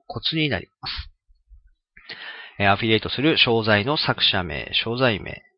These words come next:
アフィリエイトする商材で解決できる悩みキーワード、あとはライバルサイトのバックリンクが少ないといったところですね。こういったところを参考に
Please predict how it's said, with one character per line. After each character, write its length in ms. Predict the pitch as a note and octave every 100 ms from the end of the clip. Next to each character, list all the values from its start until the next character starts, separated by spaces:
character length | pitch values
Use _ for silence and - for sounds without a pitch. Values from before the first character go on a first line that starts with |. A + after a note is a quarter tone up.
| _ _ _
ア 80 | F#2
フ 60 |
ィ 40 | G#2+
リ 60 |
エ 40 | G2
イ 40 |
ト 120 | -
す 120 | -
る 140 | A2+ C#3+
商 220 | - B2
材 140 | B2
で 80 | A#2+
解 220 | - B2+
決 220 | B2 A2+ A2+
で 100 | A#2
き 100 | C#3
る 120 | C3+
悩 260 | A2 A#2
み 140 | A2+ G#2+
キ 240 | - G#2
ー 20 |
ワ 200 | E2 C#2
ー 40 | G1+
ド、 60 |
あ 20 | - _ _ _ _ - -
と 80 | -
は 200 | A2 A#2 - - _
ラ 140 | - F2+
イ 60 |
バ 120 | F2+ F2
ル 60 |
サ 100 | F2
イ 40 | E2
ト 100 | C3+
の 80 |
バ 140 | D#3 B2
ッ 20 |
ク 100 | -
リ 100 | B2
ン 20 |
ク 80 | G#2+
が 60 | -
少 180 | -
な 100 | A#2+
い 80 | G2+
と 120 | -
い 40 | -
っ 20 | _
た 220 | - - -
と 80 | -
こ 80 | -
ろ 60 |
で 80 | -
す 80 | -
ね。 180 | C3 - - - - - _
こ 80 | E3
う 0 |
い 20 |
っ 20 |
た 60 | F3
と 100 | F#3
こ 80 |
ろ 120 | F#3+ F3
を 40 |
参 320 | - C#3+ C#3+
考 200 | - C#3
に 200 | D#3+ D#3+